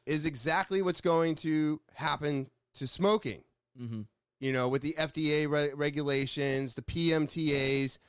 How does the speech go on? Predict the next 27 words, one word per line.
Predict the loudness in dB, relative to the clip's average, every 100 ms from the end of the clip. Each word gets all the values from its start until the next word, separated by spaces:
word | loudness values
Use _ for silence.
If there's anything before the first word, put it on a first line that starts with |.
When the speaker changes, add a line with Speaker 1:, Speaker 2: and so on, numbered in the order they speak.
| -20 -16 -4
Speaker 1:
Um, | 0 0 -2 0
I've | 0 2
had | 2 2 2 -2 -10 _ _ -4
multiple | 0 4 4 4 0 -2 -2 -2 -8 _ 0
juice | 2 2
companies | 0 -2 -2 -4 -6 -8 -10 -16 _ _
go | 0 0
straight | 0 -4 -4 -4 0 2 2 0
over | 2 4 4 0 -4 -6 _ _ _ _ -6
to, | 2 4 4 2 -2
uh, | -2 0 0 -2 -4
uh, | -4 -4 -2
only | 2 4 4 4 0 -2 _ _ _
producing | -2 2 2 2 -2 -4
hemp | -2 -4 -2
products | -2 -2 -4 -10
now. | -10 -12 -14
So | -10 0 2 2 0 0
every, | 0 2 0 0 -4 _ _ _ _ _ 0
I | 2
don't, | 2 0 0
most | 2 2 4
people | 2 2
don't | 2 2 2
know | -2 -4
this, | -6
but | -6